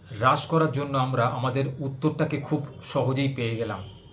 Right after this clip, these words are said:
যার জন্য আমাদের অতিরি-, ব্রেনটাকে অতিরিক্ত খাটাতে হলো না। এটা কি আদৌ সমাজের পক্ষে উপকার, উপকারী? না। মানুষ তার ক্রমশ ব্রেনটাকে ব্যবহার করা কমিয়ে দিচ্ছে, পরিবর্তে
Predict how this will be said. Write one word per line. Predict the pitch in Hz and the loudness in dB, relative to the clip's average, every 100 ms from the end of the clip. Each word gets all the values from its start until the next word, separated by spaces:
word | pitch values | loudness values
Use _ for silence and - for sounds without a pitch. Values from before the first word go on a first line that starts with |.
| - - - - - - - - - - - - - - - - - | -20 -20 -20 -20 -20 -20 -20 -20 -20 -20 -20 -20 -20 -20 -18 -18 -12
যার | 117 131 131 | 0 2 4
জন্য | 151 156 | 4 4
আমাদের | 147 147 160 | 2 2 2
অতিরি-, | 160 139 151 - | 0 0 0 2
ব্রেনটাকে | 139 139 151 151 | 0 0 0 0
অতিরিক্ত | 135 139 135 - | 0 -2 -4 0
খাটাতে | 127 113 113 | 2 2 0
হলো | 107 107 | -4 -4
না। | 101 - - - - - | -8 -12 -16 -18 -18 -8
এটা | 139 | -2
কি | 147 160 | 2 6
আদৌ | 143 151 | 6 4
সমাজের | - 127 135 139 | 0 -2 0 -2
পক্ষে | 127 - | -4 -4
উপকার, | 127 127 135 110 - - - - - - - - - | -4 -2 0 0 -2 -14 -20 -20 -20 -20 -20 -20 -12
উপকারী? | 131 131 120 113 117 101 - - - - - - | -8 -6 -2 0 0 -2 -8 -20 -20 -20 -16 -10
না। | 101 101 92 - - - - - - - - - - - - | -8 -8 -10 -12 -20 -20 -20 -20 -20 -20 -20 -20 -20 -20 -8
মানুষ | 123 135 196 - | 2 4 4 6
তার | 196 | 4
ক্রমশ | - 175 185 180 | 4 0 0 0
ব্রেনটাকে | 127 131 160 165 160 135 113 - - | 0 2 4 4 2 2 -4 -6 -2
ব্যবহার | 120 135 | 4 6
করা | 139 143 160 - - | 6 4 4 -2 -8
কমিয়ে | 131 131 131 | -4 0 0
দিচ্ছে, | 117 - 120 117 - - - - - - - | -2 -4 -10 -12 -16 -20 -20 -20 -20 -12 2
পরিবর্তে | 151 185 202 - 147 143 | 4 6 6 6 2 2